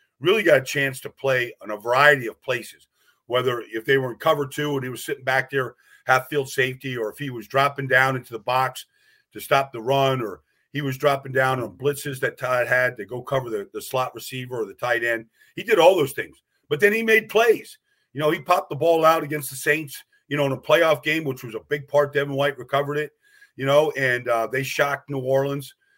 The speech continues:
um, you know, uh, in the playoff game. And so I think that,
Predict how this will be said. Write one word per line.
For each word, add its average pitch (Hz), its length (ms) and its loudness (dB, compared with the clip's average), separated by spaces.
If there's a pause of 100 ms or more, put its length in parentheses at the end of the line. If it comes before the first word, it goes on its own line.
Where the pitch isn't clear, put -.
(220)
um, 110 500 -6
you 135 120 -6
know, 127 240 -4 (160)
uh, 113 200 -4
in 123 80 -8
the 117 60 -6
playoff 139 460 0
game. 139 360 -2 (460)
And 135 120 -6
so 156 380 2 (520)
I 156 120 2
think 202 280 -2
that, 131 260 2